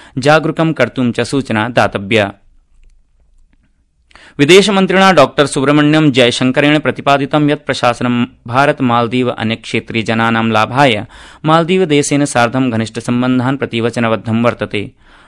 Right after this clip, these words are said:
डॉक्टर एस जयशंकरः त्रिदिवसीय यात्रायै मालदीव देशे वर्तते। असौ प्रोक्तवान् यत् भारत मालदीवयोः च सहकार्यं पारम्परिक भूमिकायाः परं याति, यतः मालदीवः हिन्द महासागर क्षेत्रस्य प्रमुखः भागः अस्ति।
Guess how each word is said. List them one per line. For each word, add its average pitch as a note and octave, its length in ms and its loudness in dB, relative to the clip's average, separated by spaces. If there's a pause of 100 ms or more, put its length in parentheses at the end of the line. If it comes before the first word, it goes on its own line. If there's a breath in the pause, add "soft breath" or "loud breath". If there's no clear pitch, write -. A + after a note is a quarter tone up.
(100)
डॉक्टर C#3+ 360 0
एस B2+ 140 0
जयशंकरः C#3 560 -2
त्रिदिवसीय A#2+ 540 -4
यात्रायै C#3 500 -2
मालदीव A2+ 440 -2
देशे B2+ 360 -4
वर्तते। A#2 500 -4 (1600 soft breath)
असौ D#3 500 2 (340)
प्रोक्तवान् E3 540 0
यत् F#3 140 -2
भारत B2+ 360 0
मालदीवयोः C3+ 680 2
च D#3 120 -6
सहकार्यं B2 800 0 (380 loud breath)
पारम्परिक D#3+ 540 0
भूमिकायाः C#3 640 0
परं A#2+ 360 0
याति, C3 460 -2 (640)
यतः E3+ 360 0
मालदीवः C#3 720 2
हिन्द C3 280 0
महासागर A#2 580 -2
क्षेत्रस्य - 520 -6
प्रमुखः D3 480 -2
भागः A#2 360 0
अस्ति। A2 380 -6